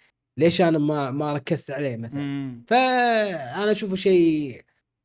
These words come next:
Speaker 1: يعني حلو يعني.
Speaker 2: مم. أنا كنت أشيله على طول أول ما <laughs> يخلص وظيفته أشيله على طول. <laughs>
Speaker 1: إيه.
Speaker 2: بس ممكن، صح، ممكن في ناس يستفيدوا من ها-، بهالطريقة. بس أغلب الناس كانوا منزعجين من النظام. المهم،
Speaker 1: مم.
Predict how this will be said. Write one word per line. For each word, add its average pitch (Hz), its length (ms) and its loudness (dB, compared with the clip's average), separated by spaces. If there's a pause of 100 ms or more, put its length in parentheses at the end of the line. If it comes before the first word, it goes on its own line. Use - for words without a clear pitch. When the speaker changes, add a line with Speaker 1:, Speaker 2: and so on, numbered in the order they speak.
(120)
Speaker 1:
يعني 120 340 -6 (240)
حلو 156 320 2
يعني. 127 200 -10
Speaker 2:
مم. 127 480 -12 (140)
أنا 190 140 2
كنت 208 200 -4
أشيله 214 240 4
على 185 160 8
طول 135 220 -6
أول 147 220 -2
ما 151 80 -8 (480)
<laughs> - 320 -10
يخلص 247 360 6
وظيفته 262 320 2
أشيله 208 300 2
على 151 160 2
طول. 143 220 -4
<laughs> 151 60 -2 (480)
Speaker 1:
إيه. 131 280 -8 (400)
Speaker 2:
بس 214 240 4
ممكن، 254 380 6
صح، 165 220 -2
ممكن 208 260 -4
في 160 120 -6
ناس 139 220 -6
يستفيدوا 143 380 -8
من 131 140 -10
ها-، 120 80 -14 (100)
بهالطريقة. 123 500 -12 (240)
بس 190 120 2
أغلب 294 260 8
الناس 285 220 4
كانوا 220 200 4
منزعجين 165 340 0
من 151 80 -2
النظام. 127 200 -8 (220)
المهم، 294 260 4
Speaker 1:
مم. 143 60 -8